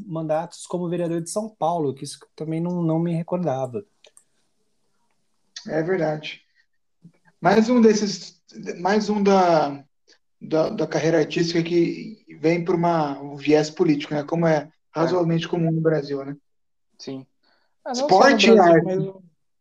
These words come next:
Speaker 2: É, no
Speaker 3: no
Speaker 2: mundo inteiro,
Speaker 3: mundo,
Speaker 2: né?
Speaker 3: no mundo
Speaker 2: É,
Speaker 3: inteiro,
Speaker 2: tem
Speaker 3: né?
Speaker 2: razão.
Speaker 3: E quando a gente lembra que, que a, que a Titiolina foi vereadora em uma cidade na Itália,
Speaker 2: Titiolina,
Speaker 3: cara.
Speaker 2: né?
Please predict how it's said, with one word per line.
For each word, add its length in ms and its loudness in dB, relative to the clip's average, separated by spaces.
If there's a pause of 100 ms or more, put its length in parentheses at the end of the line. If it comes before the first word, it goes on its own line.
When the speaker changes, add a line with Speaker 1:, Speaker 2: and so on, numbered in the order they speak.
(400)
Speaker 2:
É, 200 0
no 120 4
Speaker 3:
no 80 0
Speaker 2:
mundo 140 2
inteiro, 400 6
Speaker 3:
mundo, 60 0 (100)
Speaker 2:
né? 80 -10 (280)
Speaker 3:
no 80 -14
mundo 80 -2
Speaker 2:
É, 40 0
Speaker 3:
inteiro, 400 0
Speaker 2:
tem 80 2
Speaker 3:
né? 20 2
Speaker 2:
razão. 260 0
Speaker 3:
E 40 -8
quando 180 0
a 80 0
gente 200 -4
lembra 300 2
que, 380 0
que 140 0
a, 420 4 (280)
que 140 -2
a 220 4
Titiolina 760 0
foi 220 2
vereadora 640 4
em 20 0
uma 100 -2
cidade 480 0
na 120 -4
Itália, 340 4
Speaker 2:
Titiolina, 400 6
Speaker 3:
cara. 160 4
Speaker 2:
né? 80 -8